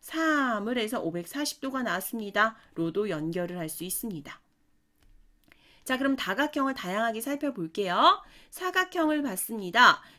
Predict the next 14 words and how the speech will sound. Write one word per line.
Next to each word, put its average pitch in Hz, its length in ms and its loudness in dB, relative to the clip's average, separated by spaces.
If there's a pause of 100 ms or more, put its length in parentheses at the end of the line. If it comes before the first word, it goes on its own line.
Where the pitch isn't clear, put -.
내부의 277 400 2
한 320 420 2
점과 277 960 2
그 190 100 -6
다음에 175 220 0
각 185 180 -10
꼭지점에 247 680 -4
있는 196 420 -2
선분을 247 420 0
모두 202 380 -4
그어서 196 340 -2
만들어지는 190 680 -4
삼각형의 277 600 -2
개수는, 208 720 -6